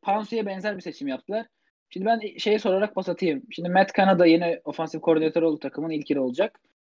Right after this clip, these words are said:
Çok fazla snap'lerden önce işte motion'dır, shift'tir ve, e, çok fazla koşu, koşu yapmayı seviyor. Benim tahminim de büyük ihtimalle işte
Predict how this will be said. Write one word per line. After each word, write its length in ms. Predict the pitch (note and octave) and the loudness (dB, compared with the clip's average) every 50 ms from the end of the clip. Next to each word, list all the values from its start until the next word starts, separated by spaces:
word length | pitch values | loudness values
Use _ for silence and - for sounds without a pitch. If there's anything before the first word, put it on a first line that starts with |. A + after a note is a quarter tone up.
| _ _ _ _ _ | _ _ _ _ _
Çok 240 | - - G3+ G3 - | 0 2 2 4 4
fazla 480 | G3+ F#3+ F3 E3+ F3+ F#3+ F#3+ F#3+ F3+ _ _ _ _ _ _ _ _ _ | 4 4 4 6 4 4 4 4 2 _ _ _ _ _ _ _ _ _
snap'lerden 580 | - E3 E3 E3+ E3+ E3+ E3 E3 E3 E3 E3+ E3+ | -8 -6 -6 -4 -2 0 0 0 2 0 0 -2
önce 400 | E3+ E3+ E3 E3 E3 E3 E3 E3 | -4 -6 -2 0 0 0 -2 -4
işte 140 | - - D#3+ | -8 -8 -6
motion'dır, 500 | D#3+ D#3+ D#3+ D#3+ D#3 - E3 D#3+ D#3 D#3+ | -4 -2 -2 -2 -2 -4 -4 -2 -4 -4
shift'tir 640 | - - E3 - - _ - D3+ D3+ - - - _ _ _ _ _ _ _ _ _ _ _ _ - | -4 -4 -8 -10 -8 _ -2 -2 -2 -2 -6 -16 _ _ _ _ _ _ _ _ _ _ _ _ 0
ve, 280 | C#3 D#3 F3+ G3 - - - - | 4 4 6 4 4 0 -2 -4
e, 360 | D3 C#3+ C#3 C#3+ C#3+ C#3+ C3+ A#2+ | -2 0 0 0 0 0 -2 -2
çok 220 | - F3+ E3+ - | 0 -2 0 0
fazla 180 | E3 D#3+ E3 - | -2 -2 -2 -2
koşu, 400 | - E3 - - F3 E3+ - - | -2 -2 0 0 -2 -2 -2 -2
koşu 240 | - D#3+ D#3 - | -6 -4 -2 0
yapmayı 300 | D#3+ D#3 - C#3+ D3 D3 | 0 0 0 -2 -4 -2
seviyor. 380 | - F3 E3+ D#3+ D3+ E3+ G#3+ B3 - _ _ _ _ _ _ _ - | 0 0 2 4 4 4 4 2 -4 _ _ _ _ _ _ _ 0
Benim 240 | D#3+ F3+ G#3+ A#3 G#3+ | 0 2 2 2 2
tahminim 420 | - G#3+ G#3+ A3 A3+ A#3 A3 G#3+ | 4 2 4 2 0 -2 0 0
de 220 | G#3+ G#3 G3+ E3+ D#3+ E3 | 0 0 -2 -4 -8 -14
büyük 280 | F3 F3+ F#3+ G3 E3 - | -12 -8 -8 -8 -8 -8
ihtimalle 360 | - E3 D3 D3 E3 F#3 F#3 | -6 -2 -2 -2 0 -2 -2
işte 420 | E3+ - - - G3 F#3+ F#3 E3+ | -4 -6 -4 -2 -2 -2 -2 -4